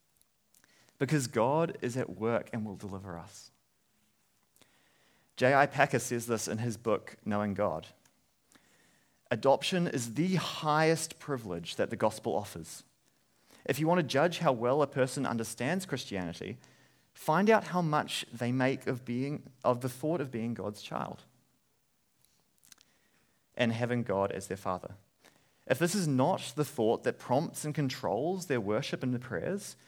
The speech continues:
and their whole outlook on life, it means they do not understand Christianity very well at all. Our understanding of Christianity cannot be better than our grasp of adoption. I'll say that again. Our cr-,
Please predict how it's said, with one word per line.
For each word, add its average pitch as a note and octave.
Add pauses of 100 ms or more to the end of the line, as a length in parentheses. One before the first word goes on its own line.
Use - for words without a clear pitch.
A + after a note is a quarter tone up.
(160)
and C3
their D3
whole F3+
outlook C#3
on B2+
life, C3+ (880)
it -
means E3
they D#3
do C3+
not E3+
understand C3
Christianity A2+
very G2+
well F2
at A2+
all. - (1700)
Our C3+
understanding E3
of F3
Christianity A#2 (200)
cannot E3
be D3+
better B2+
than G2+
our G2+
grasp G#2+
of G#2+
adoption. F2 (2000)
I'll B2+
say C3+
that C#3
again. C3
Our B2
cr-, -